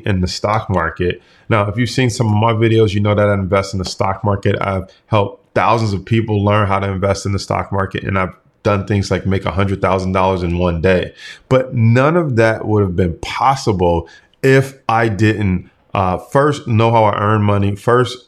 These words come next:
spend it on my needs versus my wants, and then budget so that I could invest. So in your budget, you could have a line item for, "Hey, I set fifty or a hundred dollars aside to invest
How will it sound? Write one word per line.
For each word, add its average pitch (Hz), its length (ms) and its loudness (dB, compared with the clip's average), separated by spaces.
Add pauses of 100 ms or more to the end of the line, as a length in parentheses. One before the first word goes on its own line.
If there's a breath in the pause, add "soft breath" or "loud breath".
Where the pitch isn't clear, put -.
spend 127 540 0
it 107 240 2
on 101 240 2
my 95 140 0
needs 107 340 2
versus 92 300 -2
my 92 120 2
wants, 98 520 0
and 110 120 0
then 90 340 0 (120)
budget 123 560 2 (200 loud breath)
so - 160 0
that 123 140 4
I 104 140 0
could 151 480 0
invest. 90 560 0
So 110 160 -2
in 202 220 -2
your 180 160 2
budget, 107 720 0 (240 loud breath)
you 180 180 0
could 196 320 2
have 139 320 -2
a 127 80 4
line 131 520 0
item 143 400 0
for, 147 360 0
"Hey, 135 260 2
I 123 160 0
set 127 320 -4
fifty 123 400 -2
or 101 220 0
a - 20 -4
hundred 110 300 -4
dollars 98 400 -2 (240 soft breath)
aside 104 580 0 (280 loud breath)
to 107 420 0
invest 92 840 0